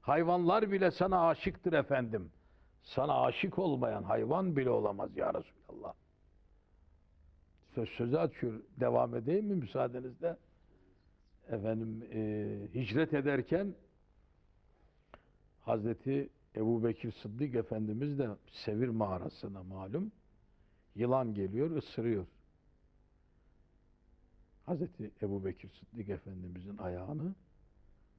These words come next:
konuşuyorlar Peygamber Aleyhisselam'la.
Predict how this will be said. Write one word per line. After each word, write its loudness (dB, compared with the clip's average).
konuşuyorlar 2
Peygamber 0
Aleyhisselam'la. -4